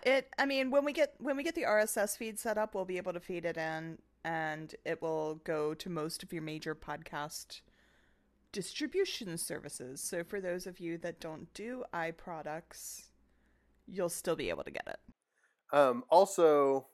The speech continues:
Speaker 2: I don't know. I just said I would splice something in. We might not do that. We might,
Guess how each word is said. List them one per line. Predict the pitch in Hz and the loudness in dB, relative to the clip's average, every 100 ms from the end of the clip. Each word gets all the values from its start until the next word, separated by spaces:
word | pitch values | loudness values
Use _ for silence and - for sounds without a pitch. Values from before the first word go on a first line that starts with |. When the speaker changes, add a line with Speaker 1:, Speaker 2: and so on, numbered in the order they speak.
| _ _ | _ _
Speaker 2:
I | 208 | 2
don't | 233 165 | 4 6
know. | 160 143 | 8 8
I | 135 | 6
just | 147 160 | 0 4
said | 170 147 | 6 6
I | |
would | 131 127 | 4 2
splice | - - 139 135 | -4 2 2 4
something | 147 131 123 | -2 -2 -2
in. | 131 143 143 156 _ _ _ 190 | 0 0 -2 -8 _ _ _ -4
We | |
might | 247 262 | 6 6
not | 185 156 - | 6 2 2
do | 180 | 4
that. | 214 175 | 8 8
We | 196 | 8
might, | 196 175 | 6 6